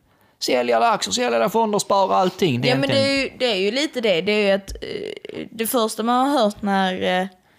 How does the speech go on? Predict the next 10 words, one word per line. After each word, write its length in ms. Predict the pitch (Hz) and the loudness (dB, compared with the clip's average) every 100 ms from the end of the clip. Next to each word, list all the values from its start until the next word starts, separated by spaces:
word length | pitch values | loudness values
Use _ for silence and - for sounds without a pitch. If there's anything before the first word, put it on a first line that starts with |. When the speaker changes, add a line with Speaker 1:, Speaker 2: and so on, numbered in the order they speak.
| _ _ _ - | _ _ _ -6
Speaker 2:
när 160 | 180 | 0
man... 460 | 190 185 190 202 220 - _ - - - - - - - - - - _ | 2 2 0 -2 -6 -14 _ -16 -14 -14 -16 -20 -20 -20 -20 -20 -20 _
Eller 160 | 202 220 | -2 0
det 100 | 233 | 0
första 320 | 247 247 - | 2 0 0
man 160 | 202 220 | 0 0
tänker 400 | 359 233 214 208 | 0 0 0 0
när 80 | 185 | 0
man 200 | 185 214 | 0 2
hör 400 | 240 - - | 2 0 -2